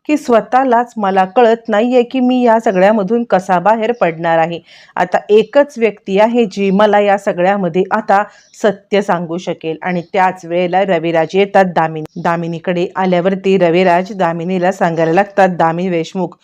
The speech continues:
तुमच्याकडून मी खरेपणाची नक्कीच अपेक्षा करू शकतो."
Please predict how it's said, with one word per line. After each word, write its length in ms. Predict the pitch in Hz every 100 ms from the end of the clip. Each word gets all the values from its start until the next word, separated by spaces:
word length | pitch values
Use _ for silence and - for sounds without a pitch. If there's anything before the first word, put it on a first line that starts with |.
| _ _
तुमच्याकडून 680 | 269 254 247 262 269 311 302
मी 100 | 302 302
खरेपणाची 760 | 214 190 190 175 214 233 240
नक्कीच 500 | 220 170 - 180 175 -
अपेक्षा 500 | 170 208 220 - 208
करू 260 | 196 175 170
शकतो." 460 | 180 165 - 170